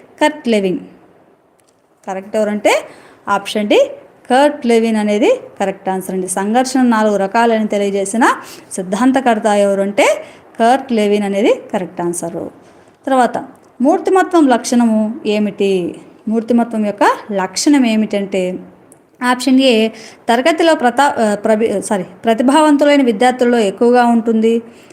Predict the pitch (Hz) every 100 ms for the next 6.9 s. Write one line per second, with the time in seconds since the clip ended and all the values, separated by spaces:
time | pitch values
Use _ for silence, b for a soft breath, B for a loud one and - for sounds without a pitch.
0 | B 233 240 262 247 220 214 B B -
1 | 240 311 330 311 294 294 277 254 226 220
2 | 240 233 302 320 311 262 254 254 226 220
3 | 226 B B - 208 254 302 311 - 202
4 | 233 226 277 277 262 220 208 214 - 220
5 | 277 285 269 247 247 226 226 220 233 233
6 | 233 220 214 214 214 214 208 208